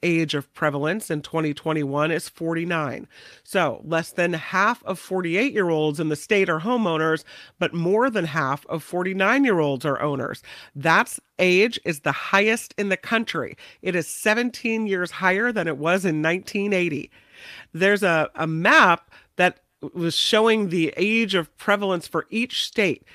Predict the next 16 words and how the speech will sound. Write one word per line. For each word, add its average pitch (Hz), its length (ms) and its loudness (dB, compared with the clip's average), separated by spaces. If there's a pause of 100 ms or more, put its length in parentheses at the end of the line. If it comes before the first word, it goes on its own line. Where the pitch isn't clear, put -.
(200)
They 160 120 -2
did 156 200 -4
nineteen 147 500 -2
eighty, 240 420 2
they 180 160 -4
looked 147 220 -6
at - 140 -10
two 151 180 -6
thousand, 214 720 0
and 170 260 -2
twenty 170 300 -2
twenty-one. 151 720 -6 (600)
Um, 151 440 2 (260)
it 160 120 0
looks 190 360 -4
like, 226 380 2